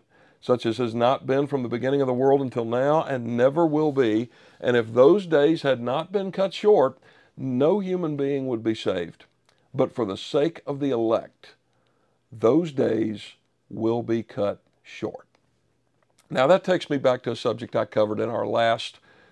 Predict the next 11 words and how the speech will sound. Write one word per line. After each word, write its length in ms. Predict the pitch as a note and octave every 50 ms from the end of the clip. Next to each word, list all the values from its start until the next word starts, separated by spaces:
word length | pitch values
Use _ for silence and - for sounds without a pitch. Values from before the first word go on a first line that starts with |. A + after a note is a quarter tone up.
| _
special 680 | _ - - - _ B2 A2+ A2 - - A2+ G2+ F#2+ - _
edition, 540 | A2+ A2 A#2 G#2+ G#2+ F#2 F#2+ - - - -
and 140 | G#2+ A2+
that 160 | C#3 E3+ F3+ E3
is 200 | D#3 D#3+ D3 B2+
that 140 | B2 F2+
there's 200 | F2+ A2 D3 E3
been 160 | - - G3 A3+
a 40 |
teaching 420 | G#3+ - - G3+ F3 - E3 C#3 A#2+
around 440 | G#2+ G#2 G2 F2 F2 G2 C#3 D#3+